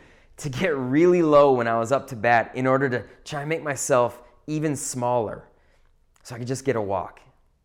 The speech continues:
Now, can you imagine that? Me trying to get smaller, and all just so that I might get a walk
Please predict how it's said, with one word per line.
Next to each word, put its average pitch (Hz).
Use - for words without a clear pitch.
Now, 120
can 180
you 202
imagine 160
that? 156
Me 147
trying 151
to 139
get 127
smaller, 120
and 139
all 185
just 170
so 180
that 143
I 143
might 147
get 127
a 117
walk 110